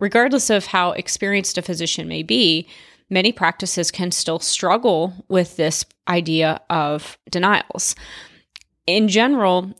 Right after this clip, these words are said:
you also see that there are billing changes every single year. And so that can also make it more and more complicated to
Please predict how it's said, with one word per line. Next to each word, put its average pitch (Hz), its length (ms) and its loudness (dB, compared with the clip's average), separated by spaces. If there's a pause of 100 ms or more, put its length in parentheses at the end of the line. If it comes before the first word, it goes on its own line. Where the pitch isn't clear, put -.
(100)
you 196 300 0
also 220 360 2
see 160 680 0
that - 300 -2 (180)
there 170 160 0
are 170 60 0
billing 262 300 2
changes - 540 -8 (300)
every 190 220 -6
single 269 260 0
year. 302 380 0 (480)
And 202 160 2
so 208 240 2
that 208 300 2
can - 180 -4
also 214 260 0
make 180 240 -2
it - 80 -6
more 185 300 -4
and 214 80 -2
more 170 180 -4
complicated 165 840 -4 (420)
to 180 520 0